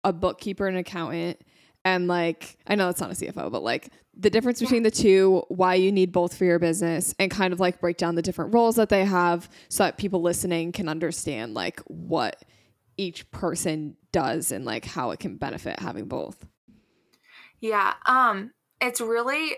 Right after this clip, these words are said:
Speaker 2: a big misconception. Like, people think about numbers and accountants and bookkeepers and C P A, and all these people are, like, the same person. But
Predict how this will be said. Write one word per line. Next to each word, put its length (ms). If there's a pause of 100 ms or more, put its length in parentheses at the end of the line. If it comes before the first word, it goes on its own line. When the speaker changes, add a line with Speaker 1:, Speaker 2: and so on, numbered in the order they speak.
Speaker 2:
a 100
big 260
misconception. 720
Like, 140
people 200
think 200
about 200
numbers 460
and 100
accountants 540
and 100
bookkeepers 500
and 100
C 100
P 160
A, 240
and 140 (360)
all 140
these 140
people 240
are, 40
like, 140
the 60
same 200
person. 420 (380)
But 360